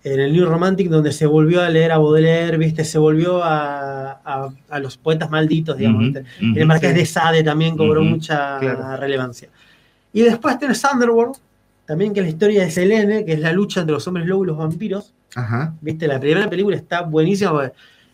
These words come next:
Speaker 1: ves que es una película hecha, digamos, con un, si el, en un tanque de Hollywood llevó doscientos millones de dólares, a esta película ponele que le pusieron sesenta como mucho. Fue como tipo, "Vemos a ver qué pasa", y la rompió toda.
Speaker 2: Mirá.
Speaker 1: Es la historia de Selene, que, eh, ella fue mordida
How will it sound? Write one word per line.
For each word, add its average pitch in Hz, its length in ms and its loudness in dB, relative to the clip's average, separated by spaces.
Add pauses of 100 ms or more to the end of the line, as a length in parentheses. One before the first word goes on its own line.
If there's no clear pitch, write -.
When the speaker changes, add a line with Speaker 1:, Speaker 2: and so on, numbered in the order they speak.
(100)
Speaker 1:
ves 160 160 -2
que 190 100 -6
es 156 100 -8
una 190 160 -2
película 185 360 0
hecha, 190 400 -4 (520)
digamos, 170 280 -2
con 175 160 -2
un, 208 140 -2 (120)
si - 180 -10
el, 165 400 -6
en 170 160 -6
un 208 120 -2
tanque 233 280 0
de 214 80 2
Hollywood 180 300 0
llevó 214 200 0
doscientos 214 340 0
millones 185 260 -2
de 190 60 -2
dólares, 190 360 -4
a 170 80 -8
esta 180 200 -4
película 196 400 -2
ponele 185 240 0
que 170 60 0
le 160 60 -2
pusieron 165 320 -2
sesenta 156 440 -2
como 151 180 -2
mucho. 131 320 -10 (380)
Fue 208 120 0
como 208 320 2
tipo, 196 420 -2 (120)
"Vemos 220 380 2
a - 80 2
ver 180 80 -2
qué 185 80 0
pasa", 214 320 -2
y 160 160 0
la 147 180 2
rompió 151 420 -2
toda. 131 300 -4
Speaker 2:
Mirá. 165 380 -4 (120)
Speaker 1:
Es 170 140 -4
la 185 60 -4
historia 208 340 -2
de 196 60 0
Selene, 233 560 0 (320)
que, 208 440 -4
eh, 143 680 -4
ella 156 200 -8
fue 196 160 -2
mordida 202 540 0